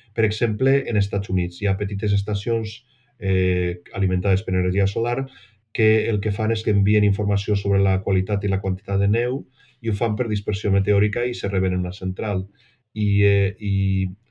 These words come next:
i en Espanya hi ha un parell de patents també i tenim una part de l'espectre dis-, eh, per a aplicacions comercials de la dispersió meteòrica. És a dir, no és una cosa, eh, eh,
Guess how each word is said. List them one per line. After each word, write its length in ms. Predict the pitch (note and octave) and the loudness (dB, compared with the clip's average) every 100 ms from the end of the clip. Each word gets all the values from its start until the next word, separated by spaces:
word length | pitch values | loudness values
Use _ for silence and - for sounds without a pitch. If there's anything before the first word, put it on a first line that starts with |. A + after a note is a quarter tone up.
| - | -8
i 140 | A2 | -2
en 80 | G#2+ | -2
Espanya 380 | G2+ A#2 C3 C3+ | -2 -4 -2 0
hi 80 | A#2 | 0
ha 60 | |
un 180 | B2+ B2+ | -2 -6
parell 320 | - A2 A2+ A2+ | -8 -4 -4 -4
de 100 | G#2 | -8
patents 760 | G#2+ G2 B2+ C3+ C#3 D3 - | -6 -4 -2 0 -2 -4 -12
també 380 | - A#2 C#3 E3+ - | -12 -4 -4 -4 -4
i 180 | G#2 G2 | -4 0
tenim 260 | G2 F#2+ | 2 2
una 200 | A2 G#2 | 2 -2
part 200 | A2+ A2+ | -2 -2
de 140 | G#2+ A2 | 0 0
l'espectre 560 | G#2+ G#2 A2+ G#2+ B2+ | 0 -2 -8 -6 -6
dis-, 240 | A#2 G#2 - | -6 -12 -8
eh, 360 | G2+ F#2+ F#2+ G2 - _ _ _ _ | -2 0 0 -4 -12 _ _ _ _
per 120 | A2 | 2
a 40 | G2+ | 2
aplicacions 580 | G2 F#2+ F#2+ - F#2+ G2 | 0 -2 -2 0 0 2
comercials 680 | A#2+ G#2 F#2+ - G#2 G#2+ - | 2 2 0 0 2 2 -2
de 140 | A#2 | -2
la 260 | G#2 F#2+ F#2 | 0 0 0
dispersió 460 | F#2+ - G2 G#2 | -4 -6 -4 0
meteòrica. 420 | F#2+ F#2 G2 G2 | 2 2 2 2
És 80 | G2 | 2
a 40 | G#2+ | 2
dir, 120 | G2+ - - - | 0 -4 -16 -2
no 160 | A2 | 0
és 100 | A#2 | 2
una 140 | B2 G#2+ | -2 -2
cosa, 680 | A#2 A#2 A2 A2 G#2+ G#2 - | -2 0 0 0 0 -2 -4
eh, 420 | A2 G2+ G2+ G2 G2+ _ _ _ _ _ | 0 4 4 2 0 _ _ _ _ _
eh, 420 | A2 G#2+ G#2 G2 | -2 0 0 -4